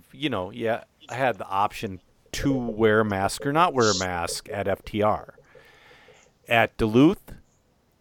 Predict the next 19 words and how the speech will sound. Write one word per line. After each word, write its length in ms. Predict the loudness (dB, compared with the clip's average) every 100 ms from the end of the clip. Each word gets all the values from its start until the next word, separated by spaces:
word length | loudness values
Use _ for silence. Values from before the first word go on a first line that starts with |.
| _
you'll 280 | -6 -6 -4
need 500 | -2 2 4 4 0 -4
a 100 | -2
mask 720 | 0 0 2 0 -4 -8 -12 0
on 460 | 4 6 6 2
the 80 | -4
stand. 640 | -6 -4 -2 -2 -4 -10 -20 _
At 280 | -2 -2 0
this 240 | 0 2 0
point, 480 | 2 4 2 -2 _ _ _ _ _ 0
everybody 460 | 2 6 4 4
should 200 | -2 -6
have 300 | -2 0 0
one. 280 | -6 -16 -18 -20 _ _ _ _ _ _ _ _ -6
I 60 | -4
don't 160 | -4 2
care 180 | 4
what 180 | 4 2
kind. 480 | 0 -2 -2 -4